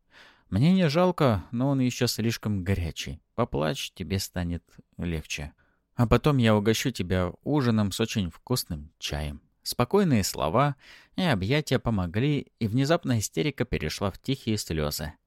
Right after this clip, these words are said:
Продолжая гладить девушку по голове, парень уточнил у стоявшей рядом Кин. «В корпорацию Миядзаки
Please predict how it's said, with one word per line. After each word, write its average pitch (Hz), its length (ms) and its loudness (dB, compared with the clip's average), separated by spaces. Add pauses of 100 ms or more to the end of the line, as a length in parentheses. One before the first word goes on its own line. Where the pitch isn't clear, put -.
(400)
Продолжая 117 600 4
гладить 107 420 0
девушку 143 400 0
по - 120 0
голове, 120 360 4
парень 151 480 -2
уточнил 113 760 -2
у 127 80 -8
стоявшей 87 560 -2
рядом 80 380 -2
Кин. 69 340 -8 (640)
«В - 100 -20
корпорацию 90 680 0
Миядзаки 82 680 -2